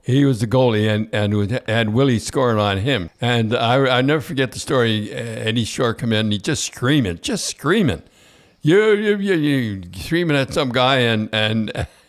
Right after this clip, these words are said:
<laughs> Marcel Paillet put up his hand. "No, no, that was my fault."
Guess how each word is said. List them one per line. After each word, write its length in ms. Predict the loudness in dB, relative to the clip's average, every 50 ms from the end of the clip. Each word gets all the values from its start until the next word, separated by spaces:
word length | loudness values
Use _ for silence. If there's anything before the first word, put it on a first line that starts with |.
| _ _
<laughs> 360 | _ -20 -20 -20 -20 -14 -6 -2
Marcel 460 | 0 0 0 0 0 -2 -2 -2 -2
Paillet 360 | -6 -4 -2 0 0 0 -2 -6 -16 -20 -20 -20 _ -20 _ _ _ _ _ -20 -20 -20 -20 _ _ -8
put 120 | -4 -2
up 140 | -2 -2 -2
his 140 | -2 -2 -2
hand. 240 | 0 0 0 2 2
"No, 160 | 2 2 4
no, 260 | 4 4 4 4 2
that 200 | 2 2 2 2
was 260 | 2 2 2 0 0
my 180 | 0 0 0 2
fault." 420 | 2 2 0 0 0 -2 -6 -12